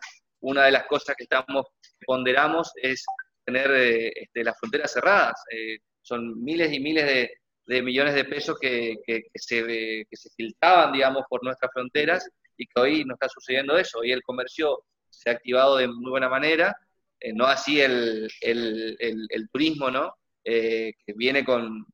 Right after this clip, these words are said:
con activaciones de fin de semana y de manera de, de turismo interno, pero podemos ver cómo el resto de las industrias, eh, este, a-, aquello que nosotros decíamos de que se fugaban tantos, o teníamos una estimación de la cantidad de, de pesos que se fugaban,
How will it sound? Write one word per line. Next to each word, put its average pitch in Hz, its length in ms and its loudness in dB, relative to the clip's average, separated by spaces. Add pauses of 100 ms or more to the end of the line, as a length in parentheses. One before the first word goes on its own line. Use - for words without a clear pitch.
con 110 340 -10
activaciones 117 800 -4
de 107 240 -8
fin 120 160 -10
de 120 60 -6
semana 139 520 0
y 117 200 -2
de 113 120 -4
manera 120 340 -2
de, 120 120 2
de 113 140 -4
turismo 127 280 -10
interno, 147 420 -2 (440)
pero 165 320 4
podemos 147 340 4
ver 147 180 4
cómo 139 220 0
el 123 80 0
resto 143 300 0
de 135 60 0
las 131 140 -4
industrias, 143 800 -4 (160)
eh, 113 600 -2 (140)
este, 110 380 -8
a-, 117 220 -4
aquello 147 300 0
que 147 80 0
nosotros 151 360 0
decíamos 147 500 0
de 127 120 -2
que - 140 -14
se - 160 -8
fugaban 143 560 2
tantos, 147 580 -6 (220)
o 120 100 -2
teníamos 156 380 -4
una 147 100 -2
estimación 139 500 -6
de 139 60 -2
la 127 80 -2
cantidad 131 220 -2
de, 139 200 2 (540)
de 123 120 -2
pesos 156 340 -4
que 135 80 -6
se 123 100 -12
fugaban, 147 540 2